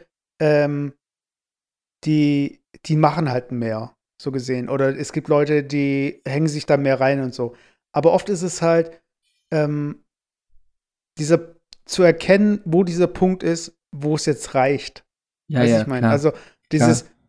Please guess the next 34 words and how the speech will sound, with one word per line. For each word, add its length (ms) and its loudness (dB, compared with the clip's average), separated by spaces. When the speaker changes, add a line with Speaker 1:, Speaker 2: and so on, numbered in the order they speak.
Speaker 2:
Einfach 340 4
Speaker 1:
wa-, 60 -12
was 140 2
Speaker 2:
besser 120 4
Speaker 1:
ist 60 0
so 80 4
Speaker 2:
Wirtschaft, 400 0
äh, 280 2
Speaker 1:
Ja. 260 -2
Speaker 2:
Wirtschaftlichkeit. 880 0
Klar, 400 2
da-, 120 4
Speaker 1:
Weil 80 6
Speaker 2:
das 100 6
Speaker 1:
das 40 4
Speaker 2:
gehört 240 2
auch 160 0
dazu. 280 -10
Speaker 1:
Weil 140 6
es, 120 -2
ja, 280 0
es, 160 0
es 180 -4
geht 140 6
ja 80 6
nicht 140 0
mal 100 4
um 200 0
die 120 -2
Wirtschaftlichkeit. 640 -2
Da 100 6
ist 160 0
halt 160 2
einfach, 380 -2